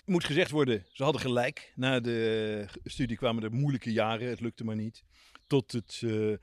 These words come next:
moment dat, eh, Wim Verbergmoes van Beekse Bergen belde met het, eh, bericht: "Ik heb goed nieuws en slecht nieuws." Het slechte nieuws is dat het, eh, niet goed gaat met ons park. Het goede nieuws is dat als je bereid bent voor heel weinig geld,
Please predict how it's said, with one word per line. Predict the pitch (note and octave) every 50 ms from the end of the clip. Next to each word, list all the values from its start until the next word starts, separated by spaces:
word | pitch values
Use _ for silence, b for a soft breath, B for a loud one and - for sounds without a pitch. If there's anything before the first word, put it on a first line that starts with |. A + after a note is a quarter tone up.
| b b b
moment | - A2+ A2+ A2+ A2 A2+ A2+ A2 G#2+ - - - -
dat, | A2+ G#2+ G#2+ G2 - - -
eh, | A2 G2+ G2+ G2+ G2 G2 G2 G2
Wim | G2 C3+ C3
Verbergmoes | - B2 C3 C#3 C3 B2+ B2 A#2 - -
van | B2 A#2 A2 G#2+ G#2
Beekse | G#2+ A2+ G#2+ - -
Bergen | A2 A#2+ B2 B2+ A#2 - A#2 G2+
belde | A2 A#2 A#2 A2+ A2+
met | A2 A2+ G#2+ G2 _
het, | A2+ G#2 - _ -
eh, | A2
bericht: | G#2+ G#2 A2 G#2+ G#2 G2+ - - - B B B B B B
"Ik | B -
heb | C#3+ C#3 -
goed | - A#3+ B3
nieuws | G3 B3+ B3 B3 A3+ D#3+
en | G3+ D3
slecht | - G#3+ G#3 - -
nieuws." | C3+ B2 B2+ F#3+ G#3+ - - - - - _ _ b b b b b b b
Het | - G#2+
slechte | - C#3 B2 - C3+
nieuws | B2 A#2+ A#2 A2
is | A2 G#2+ G2 -
dat | A#2 A2 F#2+
het, | G#2 G2 - _ -
eh, | G#2+ G#2 G2+ G2 G2 F#2+ F#2 F2 b b b b A#2 -
niet | - D3 D#3+ D3 C3 A2+
goed | - - B2+ A2+
gaat | - G2+ G2 -
met | G2 G2
ons | G2 -
park. | - - G2 G2 - - - _ _ _ _ B B B B B
Het | - D#3 -
goede | - - D#4 D#4+ D#4
nieuws | D4+ C#4 B3 F#3+
is | D#3+ F3 F3 D3+
dat | E3+ D#3 C#3
als | D3+ D3+ A#2
je | D3+
bereid | D3 D3 C#3+ D#3 F3+ G3+ F3 C#3+
bent | C#3+ C3 B2+ A#2+
voor | - D3+ D3 C3+
heel | A#2+ C#3+ G3 A#3+ A3+
weinig | G#3+ G#3 F#3+ F#3 E3 -
geld, | - E3+ D#3+ C#3+ C#3 - - -